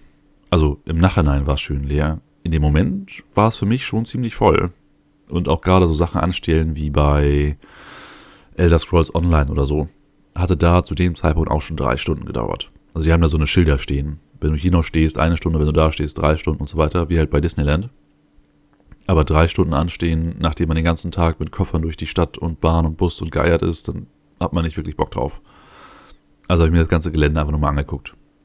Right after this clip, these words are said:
Hab auch schon mit ein, zwei Leuten gesprochen gehabt. Da konnte man die Leute noch einigermaßen ansprechen, weil die Musik nicht ganz so laut war. Hatte mir eine Early Access gesichert für ein, so eine Art Browser-Spiel.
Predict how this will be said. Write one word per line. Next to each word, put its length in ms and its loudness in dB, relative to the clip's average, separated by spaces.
Hab 140 0
auch 100 2
schon 140 -2
mit 120 -4
ein, 140 2
zwei 140 -6
Leuten 300 2
gesprochen 400 -2
gehabt. 540 -2
Da 160 4
konnte 380 2
man 180 0
die 60 -4
Leute 220 2
noch 120 -2
einigermaßen 520 0
ansprechen, 440 -4
weil 100 0
die 60 -2
Musik 280 -2
nicht 140 -8
ganz 240 -4
so 160 -4
laut 280 -4
war. 280 0
Hatte 160 -4
mir 60 0
eine 120 2
Early 180 4
Access 260 0
gesichert 320 -2
für 320 -4
ein, 540 -2
so 60 -6
eine 100 -4
Art 160 -2
Browser-Spiel. 920 2